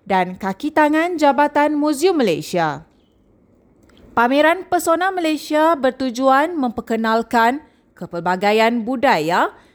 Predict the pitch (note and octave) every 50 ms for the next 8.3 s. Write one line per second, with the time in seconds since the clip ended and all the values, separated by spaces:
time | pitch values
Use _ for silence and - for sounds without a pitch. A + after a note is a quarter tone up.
0 | _ _ _ - F#3 F3+ G#3 C4+ F4 - - - F#4 F4+ - F4 D#4+ D4+ D4+ C#4+
1 | - - C4+ C#4 D4+ D#4 - - C4 B3+ A#3+ B3 C4+ D4 E4+ F#4+ G4 G4 F4 D4+
2 | D4 C4+ G#3 G3+ F#3 E3 D#3+ D#3 F3 G#3+ D4 F4+ G#4 - _ _ _ _ _ _
3 | _ - F3 - F#3 F#3+ G#3 A3 A3 A3+ G#3 - B3 A#3 B3 C4+ C#4 - F4 E4+
4 | E4 - C4+ A#3+ A3 G3 - D#3 C#3+ - - - D3+ D3+ C#3+ C#3 C#3+ - - _
5 | _ _ _ _ _ _ _ _ _ _ _ _ _ _ _ _ _ _ _ -
6 | - C4 C4+ B3 C#4+ C#4+ C#4 D4 C#4 D4+ E4 E4+ F4+ E4 E4 D#4+ D#4 - - C#4+
7 | D4 C#4+ C#4+ C#4 C#4+ C#4+ C#4+ D4+ C#4+ D4+ D4+ D4 C#4 C4+ B3+ A#3 G3 E3+ - -
8 | G3 F#3+ A3 D4 F4+